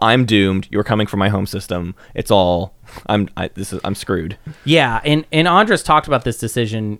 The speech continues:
Speaker 2: because what, what ended up happening was, uh, Nazroka slash Andra, uh, takes the Shard of the Throne and then gives his support for the throne to Sar,
Speaker 1: Yeah.
Speaker 2: basically saying, "I took a point away from you.
Speaker 1: Here.
Speaker 2: Here is my support for the throne.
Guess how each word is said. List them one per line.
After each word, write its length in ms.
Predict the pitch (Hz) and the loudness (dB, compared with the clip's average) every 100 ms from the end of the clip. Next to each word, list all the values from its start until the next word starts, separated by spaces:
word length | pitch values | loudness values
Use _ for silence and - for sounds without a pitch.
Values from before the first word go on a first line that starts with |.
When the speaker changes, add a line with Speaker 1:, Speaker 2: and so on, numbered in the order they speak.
| - | -8
Speaker 2:
because 300 | 113 123 104 | -4 -4 -2
what, 240 | 117 127 | -4 0
what 160 | 131 143 | 0 2
ended 220 | 139 127 | 2 2
up 120 | 113 | 0
happening 400 | 135 139 127 117 | 2 0 0 -2
was, 500 | 110 107 104 98 - - | 0 0 0 -4 -8 -8
uh, 220 | 104 95 | -6 -6
Nazroka 600 | 101 110 113 117 110 120 | -6 -4 -2 -2 0 -2
slash 300 | - 110 - | -4 -6 -8
Andra, 480 | 120 110 107 104 113 - _ - | -8 -8 -6 -6 -6 -8 _ -10
uh, 240 | 110 101 90 | -8 -6 -4
takes 240 | - 202 | -2 -2
the 100 | 165 | -4
Shard 260 | 135 117 107 | -4 -2 -2
of 60 | |
the 80 | 95 | -4
Throne 480 | 90 - 87 85 87 - | -10 -10 -10 -10 -12 -10
and 240 | - 117 117 | -6 -4 -2
then 220 | 120 113 | -2 -2
gives 680 | 104 120 117 113 110 - - _ | -2 0 2 0 -4 -12 -14 _
his 160 | - 113 | -8 -6
support 480 | - - 185 190 - _ _ _ | -6 0 0 0 -4 _ _ _
for 120 | 123 | -6
the 100 | 104 | -6
throne 500 | - 107 98 92 92 - _ _ _ | -4 -4 -4 -4 -8 -14 _ _ _
to 640 | - 147 147 139 131 127 127 _ _ | 0 2 4 4 2 -2 -4 _ _
Sar, 440 | - - 98 80 - | -8 -4 -2 -4 -6
Speaker 1:
Yeah. 80 | - | -2
Speaker 2:
basically 260 | 131 - 127 | -2 0 -2
saying, 240 | 131 117 | -2 -2
"I 100 | 110 | -4
took 200 | 127 214 | -2 0
a 60 | 233 | 0
point 220 | - 196 | 2 2
away 200 | 170 151 | 2 0
from 180 | - 135 | -2 -6
you. 200 | 127 123 - | -4 -6 -8
Speaker 1:
Here. 140 | 98 82 | -8 -4
Speaker 2:
Here 300 | 120 190 226 | 4 6 6
is 100 | 202 | 4
my 140 | 196 | 2
support 340 | 190 - 147 127 | -2 -2 -2 -2
for 60 | |
the 120 | 120 | -4
throne. 420 | 113 113 107 104 | -6 -4 -4 -4